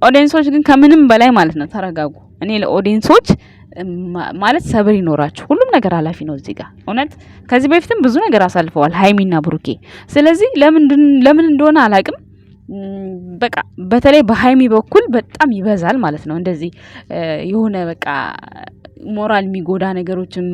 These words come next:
ሚዲያው ላይ ማስተላለፍ ምናምን በሀይሚ በኩል ይብሳል። ለምን እንደሆነ ባላቅም ግን እዚህ ጋር አንድና አንድ ሀይሚ ሁለት መቶ ሺህ እንድትገባ ብቻ የተደረገ ነገር ነው እንጂ ብሩክ እውነት እንደዛ አድርጎት ወይም ደግሞ ሶሲ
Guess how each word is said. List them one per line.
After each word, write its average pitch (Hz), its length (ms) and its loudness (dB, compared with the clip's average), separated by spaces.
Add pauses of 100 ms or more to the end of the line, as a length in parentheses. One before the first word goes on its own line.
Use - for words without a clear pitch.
ሚዲያው 185 420 -4
ላይ 160 180 -2
ማስተላለፍ 160 600 -2
ምናምን 170 360 -6 (480)
በሀይሚ 185 360 -4
በኩል 165 280 -10
ይብሳል። 175 400 -6 (360)
ለምን 190 200 -2
እንደሆነ 165 280 -6
ባላቅም 131 440 -14
ግን 254 160 -2
እዚህ 233 240 -4
ጋር 247 140 -6
አንድና 226 340 -4
አንድ 277 180 -6
ሀይሚ 208 340 -2 (340)
ሁለት 226 260 -6
መቶ 208 160 -6
ሺህ 214 140 -16
እንድትገባ 190 460 -8
ብቻ 226 160 -16
የተደረገ 185 560 -8
ነገር 175 280 -8
ነው 180 100 -8
እንጂ 202 160 -8 (440)
ብሩክ 226 300 -4
እውነት 226 260 -4
እንደዛ 214 300 -4
አድርጎት 220 400 -4
ወይም 226 220 -6
ደግሞ 220 240 -6 (140)
ሶሲ 233 240 -6